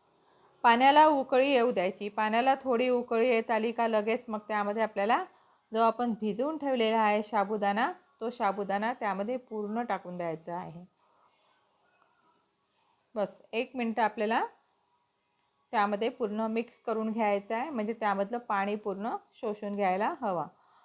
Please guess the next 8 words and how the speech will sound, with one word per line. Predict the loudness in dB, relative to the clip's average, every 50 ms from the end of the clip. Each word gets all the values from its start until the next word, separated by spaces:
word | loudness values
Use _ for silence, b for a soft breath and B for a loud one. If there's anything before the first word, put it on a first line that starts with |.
| b b b b b b b b b b _ _ _ _ _ _ _ _ _ -10
एक | -8 -8 -8 -8 -12 -12
ते | -10 -6
दोन | -4 -2 -4 -4
मिनटं. | -6 -10 -10 -12 -12 -12 -14 -16 -16 -18 -14 -8
आणि | -4 -4 -2 -2 -4 -2
त्यामध्ये | 0 0 0 0 -2 -2 -2 -2 -2 -2 -4 -8 -12 _ _ _ _ _ _ _ _ -10
नंतर | -6 -6 -6 -4 -2 -2 0 -2 -2 -4 -8 _ _ _ _ _ _ _ _ _ _ _ _ _ _ _ _ _ -6
बटाट्याचा | -6 -4 -2 -4 -4 -2 -2 -2 -2 0 -2 0 0